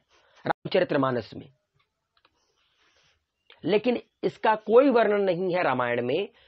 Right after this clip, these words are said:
कि बाणासुर और रावण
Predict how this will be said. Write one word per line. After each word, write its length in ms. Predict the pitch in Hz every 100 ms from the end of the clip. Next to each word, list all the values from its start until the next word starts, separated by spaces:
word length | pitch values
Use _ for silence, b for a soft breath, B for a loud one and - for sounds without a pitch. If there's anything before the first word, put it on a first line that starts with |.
| b b
कि 100 | 160
बाणासुर 680 | 147 156 202 196 - 170 - b b b _
और 320 | 143 160 160 - _ _ -
रावण 380 | 165 196 135